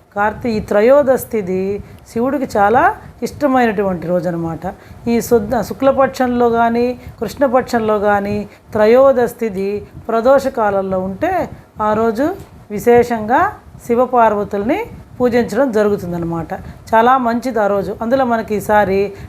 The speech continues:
కార్తీక సోమవారం, త్రయోదశి తిథి రెండూ కూడా మనకి చాలా అనుకూలించాయి. కాబట్టి ప్రతి ఒక్కళ్ళు కూడా ఉదయం నుంచి, మామూలుగా యథాప్రకారం కార్తీక మాసం అంటే మనం పొద్దున్నే లేచి సూర్యుడు తులారాశిలో ఉన్నప్పుడే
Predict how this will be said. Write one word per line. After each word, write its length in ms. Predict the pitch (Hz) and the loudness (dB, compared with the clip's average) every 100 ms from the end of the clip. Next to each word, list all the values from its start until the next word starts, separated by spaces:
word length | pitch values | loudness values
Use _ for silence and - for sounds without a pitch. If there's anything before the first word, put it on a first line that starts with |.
| - | -2
కార్తీక 400 | 196 190 220 202 | 0 0 -2 -2
సోమవారం, 800 | - 208 214 220 220 240 277 - - - | 0 0 2 4 4 4 0 -4 -12 -8
త్రయోదశి 540 | 190 196 226 214 214 208 | 0 2 4 2 0 0
తిథి 500 | 220 214 294 226 - - - | -2 0 0 -2 -6 -10 -4
రెండూ 320 | 220 247 294 | 0 2 4
కూడా 340 | 247 226 202 | 4 4 2
మనకి 520 | 196 196 190 226 302 392 - - - | 0 -4 -4 -2 -2 -6 -14 -12 -2
చాలా 300 | 214 226 339 - | 2 4 2 2
అనుకూలించాయి. 760 | 233 240 247 202 180 156 180 180 - - | -2 2 2 2 -2 -4 -6 -6 -14 0
కాబట్టి 680 | 214 214 208 208 202 196 196 - - | 2 2 0 -2 0 -2 -4 -12 -6
ప్రతి 220 | 202 214 | -4 0
ఒక్కళ్ళు 440 | 202 196 254 262 262 | 0 0 2 4 4
కూడా 520 | 220 190 190 185 - - - | 2 0 0 0 -6 -16 -10
ఉదయం 320 | 208 226 233 226 | -2 2 2 0
నుంచి, 200 | 202 185 311 | -4 -6 -6
మామూలుగా 360 | 208 185 202 240 | -2 0 2 2
యథాప్రకారం 600 | 226 247 247 233 233 233 | 4 2 2 0 0 0
కార్తీక 420 | 233 226 240 247 | 2 0 0 -6
మాసం 320 | 233 226 202 220 | -2 -2 -2 -4
అంటే 140 | 226 | -4
మనం 160 | 226 214 | -6 -4
పొద్దున్నే 480 | 214 190 240 226 | -4 0 0 0
లేచి 280 | 214 214 214 | 0 0 0
సూర్యుడు 280 | 208 233 233 | -2 0 0
తులారాశిలో 680 | 226 220 233 220 208 220 208 | 2 4 4 4 0 -4 -4
ఉన్నప్పుడే 500 | 214 202 233 294 | -4 -4 0 0